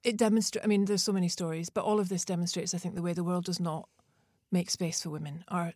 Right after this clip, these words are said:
our structures, our systems, our policies, they are designed by and for men. And, uh, at best, there's a sort of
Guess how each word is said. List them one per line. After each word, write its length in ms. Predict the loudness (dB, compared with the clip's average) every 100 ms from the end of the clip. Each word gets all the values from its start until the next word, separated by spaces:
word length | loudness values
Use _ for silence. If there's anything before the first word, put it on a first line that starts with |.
| -6
our 160 | -6
structures, 680 | -4 -4 -4 -4 -2 0 0
our 100 | -2
systems, 540 | -2 0 0 0 -2 -4
our 80 |
policies, 680 | -2 -2 -2 -2 -4 -4 -6 -8 -20 -20 -4
they 140 | 2 4
are 160 | 4
designed 640 | 4 4 4 4 4 4
by 200 | 2 2
and 160 | 4 2
for 300 | -2 -2 -2
men. 400 | -4 -6 -8 -12 _ _ _ -20 -6 2
And, 500 | 4 4 0 -2 -4 _ _ _ -2
uh, 220 | -2 0 0
at 220 | 0 4
best, 520 | 4 4 0 -2 0
there's 280 | 0 2 0
a 60 | -2
sort 180 | -2
of 200 | -2 -6